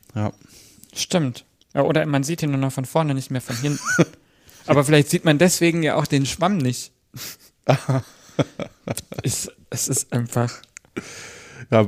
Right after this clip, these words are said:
Speaker 1: sehr spannend. Da legte er sich nieder und als er ein Weilchen gelegen hatte, fing er an zu schnarchen wie im tiefsten Schlaf. Das hörten die zwölf Königstochter, lachten.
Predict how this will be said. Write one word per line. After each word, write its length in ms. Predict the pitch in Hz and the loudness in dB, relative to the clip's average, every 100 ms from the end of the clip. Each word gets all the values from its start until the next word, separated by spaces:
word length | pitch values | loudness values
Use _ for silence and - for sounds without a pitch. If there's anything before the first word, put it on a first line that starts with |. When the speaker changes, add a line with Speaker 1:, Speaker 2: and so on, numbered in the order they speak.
| - | 2
Speaker 1:
sehr 400 | - - 139 160 | 2 6 6 6
spannend. 760 | - 139 120 113 98 - - | 6 6 6 4 0 -6 4
Da 140 | 131 131 | 6 8
legte 420 | 151 175 165 165 | 8 6 8 6
er 120 | 156 | 8
sich 260 | - 190 160 | 6 2 4
nieder 480 | 131 131 131 131 | 6 6 8 6
und 160 | 117 110 | 6 2
als 220 | 92 98 | 2 2
er 80 | 98 | 2
ein 180 | 95 87 | 2 2
Weilchen 480 | 98 117 151 - 226 | 4 4 2 -4 -2
gelegen 500 | 208 151 131 127 123 | 0 2 2 2 0
hatte, 400 | 123 - 135 139 - - | 0 4 2 2 -4 -12
fing 240 | - 294 247 | 4 4 6
er 100 | 214 | 4
an 140 | 214 | 4
zu 160 | - 233 | 2 0
schnarchen 880 | - 202 196 196 196 196 - 175 | 2 4 6 8 6 4 0 0
wie 140 | 147 143 | 2 2
im 160 | 123 123 | 0 -2
tiefsten 520 | - 113 113 - 123 | -4 -4 -4 -4 -4
Schlaf. 520 | - 104 - - - - - - | -6 -6 -6 -8 -12 -14 -18 -6
Das 380 | - 196 - - | -2 0 0 0
hörten 380 | 113 104 - 117 | -2 -2 -6 -6
die 180 | 117 - | -6 -6
zwölf 380 | - 127 233 - | -4 -4 -4 0
Königstochter, 880 | 113 135 170 - - 143 - 233 294 | 0 0 -6 -6 -4 -4 -4 -6 -2
lachten. 440 | 131 101 - - | -2 -2 -4 -12